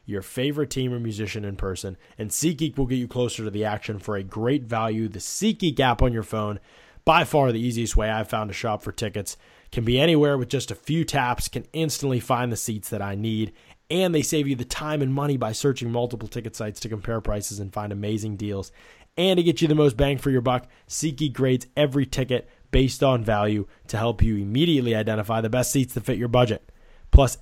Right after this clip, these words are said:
every purchase is fully guaranteed, so you can shop for tickets on SeatGeek with confidence. Make SeatGeek your go-to app for finding the best deals on every type of ticket, from sports and concerts to comedy and theater. And best of all, Trev,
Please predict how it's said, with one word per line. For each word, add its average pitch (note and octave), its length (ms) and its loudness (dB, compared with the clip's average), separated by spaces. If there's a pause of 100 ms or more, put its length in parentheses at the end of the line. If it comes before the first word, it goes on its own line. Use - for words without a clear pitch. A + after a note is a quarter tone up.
every D#3 320 2
purchase B2 440 4
is G#2+ 80 -8
fully A2+ 260 -4
guaranteed, G#2+ 560 -8
so G#2 80 -8
you G2+ 80 -8
can G2 140 -10
shop C3 400 -2
for A2 80 -6
tickets C3 400 -4
on F#2 160 -8
SeatGeek A2 500 -6
with - 160 -14
confidence. G#2 560 -2 (320)
Make A#2 300 4
SeatGeek B2 500 0
your F#2+ 120 -4
go-to A#2+ 500 2
app A2 200 0
for A#2 80 2
finding A#2 320 4
the G#2 80 2
best A2+ 280 0
deals A2 280 6
on G#2 140 4
every B2 240 6
type G#2+ 300 6
of - 100 8
ticket, - 340 -4
from - 200 -14
sports - 420 6
and G2+ 100 -4
concerts A2+ 460 -2
to - 80 -10
comedy A#2 460 2
and F#2 120 -4
theater. G#2 440 2 (520)
And F3+ 340 8
best D#3+ 260 6
of D3+ 80 8
all, D#3+ 180 8
Trev, C3+ 340 -2